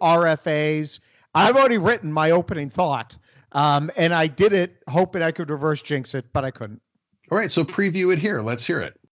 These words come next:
Speaker 1: Well, you already heard the first part, which is the, I'm starting with, I can't do the, the angry show today. I did that on Friday and Monday 'cause I'm officially in the I'm not angry, I'm just disappointed phase.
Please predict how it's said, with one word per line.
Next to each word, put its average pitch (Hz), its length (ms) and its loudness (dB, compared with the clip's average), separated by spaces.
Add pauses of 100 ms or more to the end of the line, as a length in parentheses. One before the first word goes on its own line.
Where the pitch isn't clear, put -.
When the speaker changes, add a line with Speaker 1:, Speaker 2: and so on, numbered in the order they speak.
(160)
Speaker 1:
Well, 233 100 0
you 202 100 4
already 302 300 6
heard 220 200 4
the 175 80 -2
first 180 380 -4
part, 120 300 -6 (100)
which 156 240 -2
is 151 240 2
the, 156 260 2 (220)
I'm 175 160 4
starting 202 640 0
with, 170 340 0
I 156 60 0
can't 202 280 -4
do 196 140 -2
the, 190 300 -2
the 170 160 0
angry 147 400 -6
show 120 240 -8
today. 113 420 -8 (300)
I 151 80 4
did 185 200 6
that 180 160 6
on 165 120 4
Friday 143 440 0
and 135 140 0
Monday 113 480 -6 (300)
'cause 147 160 -4
I'm 170 140 2
officially 180 580 0
in 156 100 0
the 160 160 -2
I'm 151 180 0
not 156 200 2
angry, 139 360 -2
I'm 131 100 -4
just 127 200 -6
disappointed 123 600 -8
phase. 110 340 -8